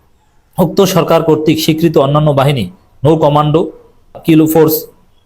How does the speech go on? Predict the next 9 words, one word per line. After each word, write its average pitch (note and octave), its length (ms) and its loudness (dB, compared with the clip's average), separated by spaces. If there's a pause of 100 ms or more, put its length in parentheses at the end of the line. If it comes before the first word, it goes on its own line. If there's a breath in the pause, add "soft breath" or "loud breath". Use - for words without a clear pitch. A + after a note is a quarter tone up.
(100)
আনসার C#3+ 340 0
সদস্য D#3 360 0
এবং C#3+ 360 0
বাংলাদেশে C#3+ 440 0
নিম্নবর্ণিত D3 540 0
নাগরিকগণ C3+ 640 0
বীর C#3 160 0
মুক্তিযোদ্ধা C3+ 420 -4
হিসেবে C#3 360 0